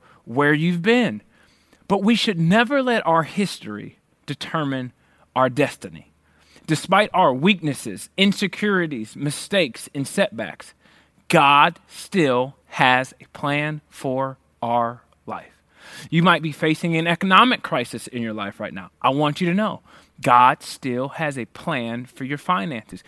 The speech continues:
You might be facing a career crisis. I want you to know, God still has a plan for your career. You might be facing a health crisis.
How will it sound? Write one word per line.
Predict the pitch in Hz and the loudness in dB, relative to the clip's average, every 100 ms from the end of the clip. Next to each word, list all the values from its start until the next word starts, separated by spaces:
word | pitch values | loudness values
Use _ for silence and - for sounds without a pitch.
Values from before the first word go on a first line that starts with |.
| - 180 | -20 -4
You | 151 196 | 2 4
might | 165 151 | 4 2
be | 175 | -2
facing | 196 196 214 208 | -2 -2 -2 -2
a | 214 | -2
career | - 240 277 330 | -2 0 2 2
crisis. | 240 175 117 - 73 - - | 0 -2 -2 -4 -16 -16 0
I | 120 | 2
want | 143 160 160 | 4 0 0
you | |
to | 214 | 0
know, | 233 254 113 - - - | 0 0 -4 -12 -20 -8
God | 135 117 110 131 165 | -2 0 2 0 -2
still | - - 139 127 139 165 | -8 -8 -4 0 0 -4
has | - 139 123 127 | -4 0 2 2
a | 175 | -4
plan | - 135 123 127 | -6 -4 -4 -4
for | 151 196 | -6 -4
your | 180 123 110 117 139 - | -4 -4 -4 -6 -8 -6
career. | 214 220 262 285 277 120 - _ _ _ _ - | -4 -2 0 0 -2 -4 -10 _ _ _ _ -8
You | 160 240 | 2 4
might | 294 226 202 | 6 6 4
be | 226 | -2
facing | - 247 247 285 294 | 2 0 0 0 0
a | |
health | 269 349 370 - | 4 4 4 0
crisis. | - 240 202 - 101 - | -2 -2 -2 -6 -12 -14